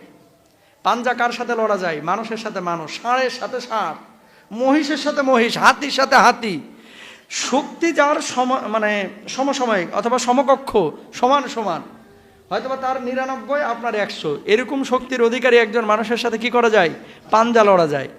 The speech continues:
মালাকুল মাউতের একটা থাবা মাইরে গোটা দুনিয়াটা একেবারে চুরমার করে ফেলতে পারে, আর মালাকুল মাউতের সাথে হ্যাঁ বলে পাঞ্জা লড়তেছে,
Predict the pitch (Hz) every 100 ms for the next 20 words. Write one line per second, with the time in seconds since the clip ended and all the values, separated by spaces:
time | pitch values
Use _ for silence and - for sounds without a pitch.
0 | - - - _ 180 214 269 285 285 262
1 | 269 269 262 247 254 247 - 240 262 262
2 | 262 247 226 247 220 233 262 254 247 269
3 | 247 254 240 240 285 277 262 233 233 196
4 | 180 160 147 139 - - - 208 220 247
5 | 254 269 254 247 240 233 233 208 214 214
6 | 190 214 226 208 190 170 165 165